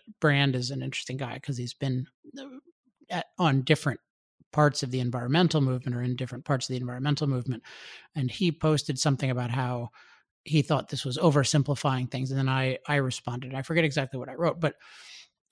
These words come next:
I, I mentioned that what I like to try to do is I like to just try to come up with really clear terminology that captures the different kinds of cause and effect relationships that people agree on,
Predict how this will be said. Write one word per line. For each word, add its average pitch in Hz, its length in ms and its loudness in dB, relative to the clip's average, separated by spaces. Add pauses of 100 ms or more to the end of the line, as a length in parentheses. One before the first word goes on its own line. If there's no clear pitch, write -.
I, 175 180 -4
I 180 120 6
mentioned 214 480 2
that 160 180 2 (360)
what 156 280 2
I 214 180 4
like 196 280 0
to 143 100 -8
try 151 200 2
to 139 120 4
do 131 360 0 (540)
is 139 440 4
I 170 60 4
like 196 160 6
to 180 100 0
just 156 280 -2
try 156 180 4
to 151 100 4
come 147 300 4
up 139 280 0
with 139 380 0 (600)
really 170 480 4
clear 170 560 4
terminology 135 1200 2 (540)
that 143 240 0 (140)
captures - 1040 2 (160)
the 151 120 0
different 139 540 -2 (140)
kinds 135 300 4
of 123 140 -6
cause 139 340 4
and 131 80 2
effect - 380 -2
relationships 143 760 0
that 117 160 -8
people 127 320 -4
agree 180 340 2
on, 139 320 4